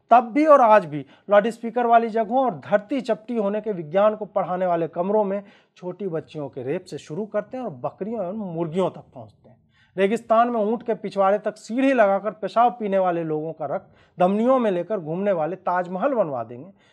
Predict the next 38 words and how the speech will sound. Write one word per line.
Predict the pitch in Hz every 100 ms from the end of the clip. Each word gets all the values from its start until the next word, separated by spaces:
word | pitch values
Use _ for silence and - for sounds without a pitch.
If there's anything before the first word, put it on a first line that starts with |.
| _
ऐसा | 208 214 226
मानना | 190 151 143 202
मूर्खता | 185 156 _ 160
की | 151
पराकाष्ठा | 202 185 160 190 185 - 233
है। | 151 _ _ _ _ _ _ _ _ _
दूसरी | 220 240 277
बात | 247 233
यह | 190 269
है | 202 165
कि | 208
वस्तुतः | 226 220 _ 285 226
जावेद | 208 220 269
अख्तर | 247 220 262
मुगलों | 226 190 185 240
को | 240
दोगला | 254 220 262 285 269
कह | 254 180
रहे | 151
हैं। | 120 - _ _ _ _ _ _ _
मुझे | 180 233
लगता | 240 240
है | 294
कि | 269
पचहत्तर | 214 - 202 202
प्रतिशत | 269 233 - 226
वाला | 226 220
तथ्य | 220 220 214
लाकर | 208 196 190 196
जावेद | 185 196 220
भाई | 151 156
कांग्रेस | 190 175 175 226 226
के | 196
द्वारा | 175 185 196 - _
महान | 151 160 165 220 302 311
बनाए | 254 214 190
गए | 170 170
दोगलों, | 139 185 180 156